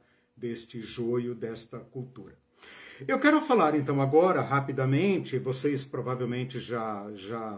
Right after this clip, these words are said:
pressupõem muito do que eu vou falar aqui, a questão dos grupos sociais, das associações,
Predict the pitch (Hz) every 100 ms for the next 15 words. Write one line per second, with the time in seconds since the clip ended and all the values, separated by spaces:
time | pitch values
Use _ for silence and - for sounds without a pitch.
0 | - 147 135 - 131 - 143 180 139 113
1 | 120 156 156 113 - 110 113 113 117 117
2 | 110 180 170 - - 156 139 180 214 240
3 | 196 131 143 175 202 135 - 131 - 123
4 | 113 131 135 120 131 113 147 147 135 135
5 | 131 - 160 180 208 202